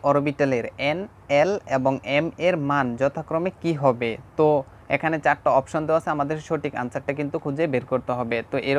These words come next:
এই টাইপের এমসিকিউ আসলে আমাদের যে দুইটা জিনিসের ওপর ফোকাস রাখতে হবে, সেটা হলো প্রধান কোয়ান্টাম সংখ্যার মান এবং সহকারী কোয়ান্টাম সংখ্যার মানের ওপর। আমরা জানি যে এন দ্বারা নির্দেশ করে যে প্রধান কোয়ান্টাম সংখ্যার মান এবং এল দ্বারা নির্দেশ করে হচ্ছে সহকারী কোয়ান্টাম সংখ্যার মান।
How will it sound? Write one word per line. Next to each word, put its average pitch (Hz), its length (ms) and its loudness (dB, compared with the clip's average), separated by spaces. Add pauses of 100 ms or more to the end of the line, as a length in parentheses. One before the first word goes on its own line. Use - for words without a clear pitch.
এই 160 120 -2
টাইপের 170 340 -2
এমসিকিউ 147 480 -2
আসলে 143 260 0
আমাদের 135 360 0
যে 147 180 2
দুইটা 156 260 -2
জিনিসের 147 400 -4
ওপর 127 240 -2 (100)
ফোকাস 135 340 0
রাখতে 147 220 -4
হবে, 151 280 -4
সেটা 139 260 -2
হলো 131 340 2 (400)
প্রধান 175 420 4
কোয়ান্টাম 160 340 0
সংখ্যার 165 360 -6
মান 170 180 -4
এবং 131 240 -4
সহকারী 143 440 -2
কোয়ান্টাম 131 460 -4
সংখ্যার 156 240 -4
মানের 131 300 0
ওপর। 123 240 0 (100)
আমরা 139 240 0
জানি 156 220 -4
যে 156 180 -2
এন 131 240 -2
দ্বারা 147 200 2 (180)
নির্দেশ 147 360 -4
করে 160 200 -2
যে 143 100 -2
প্রধান 143 340 -2
কোয়ান্টাম 147 360 -4
সংখ্যার 156 320 -4
মান 170 260 -4
এবং 123 280 -2
এল 135 240 0
দ্বারা 151 240 4 (420)
নির্দেশ 151 380 0
করে 160 120 0
হচ্ছে 170 220 -6
সহকারী 143 460 -2
কোয়ান্টাম 147 460 -2
সংখ্যার 151 260 -4
মান। 127 220 2